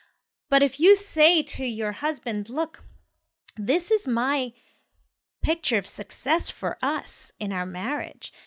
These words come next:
This is how I see us. This is what I intend for us," then I already know that I'm beginning to design for him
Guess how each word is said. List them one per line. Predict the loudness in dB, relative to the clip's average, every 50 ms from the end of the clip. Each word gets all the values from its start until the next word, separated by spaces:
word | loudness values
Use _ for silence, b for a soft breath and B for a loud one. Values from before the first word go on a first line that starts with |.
| b b
This | 0 4 4 4 4 4 -2
is | -4 -4 -4 0 2
how | 4 4
I | 4 4 2
see | 0 -6 -10 -8 -4 -2 -2 -2
us. | -2 -2 -4 -8 -8 -10 -10 -10 -12 -14 _ _ _ _ _ _ _ _ _ _ _ _ _ _ _ _ _ _ _ _ _ _ _ 0
This | 0 0 0 0
is | -6 -8 -6
what | -4 -4 -2 -2
I | -2 -4
intend | -4 -6 -8 -10 -10 -10 -8 -6 -6 -6 -8
for | -8 -10 -10 -8
us," | -8 -8 -8 -10 -12 -14 -14 -14 _ _ _ _ _ _ _
then | -4 -2 0
I | 2 2 2
already | 2 2 2 0 0 0 0
know | 0 0 2 2 2 2
that | 2 2 2
I'm | 0 0
beginning | -2 -6 -8 -6 -6 -6 -4 -4 -6
to | -8 -8
design | -10 -10 -10 -8 -4 -2 -2 0 0 -2 -4
for | -6 -8
him | -10 -8 -6 -4 -2 -2 -2 -4 -4 -8